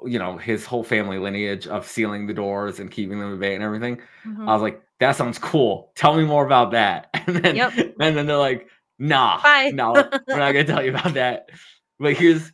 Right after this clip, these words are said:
Speaker 1: here's a dying guy in a hospital bed." <laughs>
Speaker 2: Yep.
Speaker 1: "Is he gonna tell you?" <laughs> "Nah, nah,
Speaker 2: Nah,
Speaker 1: get outta
Speaker 2: nobody's gonna
Speaker 1: here."
Speaker 2: tell you anything. Oh, man. So frustrating.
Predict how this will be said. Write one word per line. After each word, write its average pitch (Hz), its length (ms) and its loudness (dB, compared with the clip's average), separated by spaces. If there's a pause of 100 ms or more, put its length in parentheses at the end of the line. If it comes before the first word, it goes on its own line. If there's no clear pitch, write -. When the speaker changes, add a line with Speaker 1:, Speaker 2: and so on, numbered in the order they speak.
(120)
Speaker 1:
here's 165 220 0
a 165 40 2
dying 143 440 0
guy 120 220 -2
in 117 60 -4
a 113 40 -4
hospital 117 540 -4
bed." 110 260 -6
<laughs> - 60 -20 (920)
Speaker 2:
Yep. 214 260 -4 (180)
Speaker 1:
"Is 151 100 -8
he 180 100 -4
gonna 170 160 0
tell 175 260 -2
you?" 180 200 -8
<laughs> - 20 -14
"Nah, 175 480 -2 (300)
nah, 156 160 -6
Speaker 2:
Nah, 208 240 4
Speaker 1:
get 185 100 2
outta 220 40 2
Speaker 2:
nobody's 202 320 2
gonna - 100 0
Speaker 1:
here." 220 80 0
Speaker 2:
tell 196 140 -2
you 175 120 -6
anything. 170 600 -12
Oh, 202 880 -4
man. 170 560 -14 (500)
So 233 120 -12
frustrating. 185 680 -10